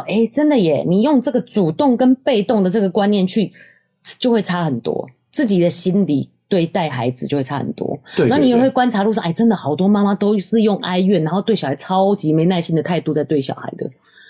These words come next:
Speaker 1: 你就觉得他就是带着这种牺牲感才会这样子对待孩子。
Speaker 2: 对嘛，你剥夺了百分之七十的时间嘛，对。
Speaker 1: 是。
Speaker 2: <laughs> 所以这，你如果是觉得你是没有选择的，
Speaker 1: 对。
Speaker 2: 那你在做这件事情的时候就会很痛苦。
Speaker 1: 是。
Speaker 2: 那你如果知道你是有选择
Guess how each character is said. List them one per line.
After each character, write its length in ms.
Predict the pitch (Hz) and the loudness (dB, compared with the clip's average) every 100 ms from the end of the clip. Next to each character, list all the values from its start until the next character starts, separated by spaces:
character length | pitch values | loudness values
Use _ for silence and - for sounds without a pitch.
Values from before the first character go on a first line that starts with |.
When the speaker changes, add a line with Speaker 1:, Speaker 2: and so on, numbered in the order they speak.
| - - | -6 0
Speaker 1:
你 60 | |
就 100 | 220 | 0
觉 80 | 302 | 2
得 60 | 262 | 0
他 180 | - 269 | -2 -2
就 100 | 247 | 0
是 160 | 247 190 _ | 0 -2 _
带 180 | 233 170 | -4 -2
着 120 | 170 | -2
这 80 | 170 | -2
种 160 | 165 | -2
牺 280 | - - 180 | -2 -2 -2
牲 200 | 180 160 | -2 -4
感 180 | 139 120 | -4 -6
才 140 | 135 | -2
会 120 | 151 147 - _ | -2 -2 -12 _
这 100 | 180 | -4
样 160 | 135 123 | -2 -2
子 140 | 135 | -4
对 160 | 131 131 | -2 0
待 100 | - | 0
孩 60 | |
子。 120 | 123 - | 0 -2
Speaker 2:
对 0 | |
嘛， 40 | |
你 60 | 85 | 0
剥 200 | 143 160 | 0 2
夺 140 | 127 | 4
了 80 | 117 | 2
百 140 | 95 | 2
分 100 | 101 | 0
之 100 | 117 | 0
七 280 | 123 - 117 | 0 0 0
十 240 | 117 - 80 | -2 -2 -2
的 120 | 85 | -2
时 200 | - 80 | -2 -2
间 200 | 87 82 | -2 -2
嘛， 200 | 65 64 | -4 -4
对。 140 | 127 | -2
Speaker 1:
是。 420 | 139 180 147 - - | 0 0 0 -2 -6
Speaker 2:
<laughs> 160 | - | -12
所 140 | - 180 | -2 0
以 60 | |
这， 120 | 175 190 - 135 | 0 -2 -6 -4
你 100 | 120 | 2
如 100 | 127 | 4
果 140 | 190 127 | 4 2
是 460 | 143 147 120 110 - _ _ _ _ | 2 2 2 0 -8 _ _ _ _
觉 160 | - 110 | -2 0
得 80 | 123 | 0
你 80 | |
是 140 | 87 101 | 0 0
没 80 | 85 | 0
有 100 | 85 | 0
选 240 | - - | -4 -8
择 160 | - - | -8 -8
的， 160 | - - | -10 -4
Speaker 1:
对。 100 | - | -2
Speaker 2:
那 80 | 90 | 0
你 80 | |
在 140 | - 87 | 0 -2
做 220 | - 90 | -2 -2
这 80 | 85 | 0
件 100 | 82 | -2
事 140 | 82 | -2
情 0 | |
的 60 | - | -4
时 80 | 65 | -6
候 80 | 67 | -2
就 120 | 73 | -2
会 60 | 73 | -2
很 120 | - | -6
痛 200 | - - - | -8 -10 -12
苦。 160 | - - | -18 -12
Speaker 1:
是。 440 | - - 139 120 - | -8 -6 -4 -4 -4
Speaker 2:
那 180 | 95 90 | -4 -4
你 140 | - 80 | -2 0
如 140 | 104 | 0
果 200 | 120 73 - | 0 -2 -4
知 260 | - 143 | -4 -2
道 240 | 139 98 - | -2 -2 -2
你 160 | 98 90 | -2 -2
是 200 | - 254 | 0 2
有 160 | 85 | 2
选 260 | - - 139 | -2 -4 -4
择 200 | - | -6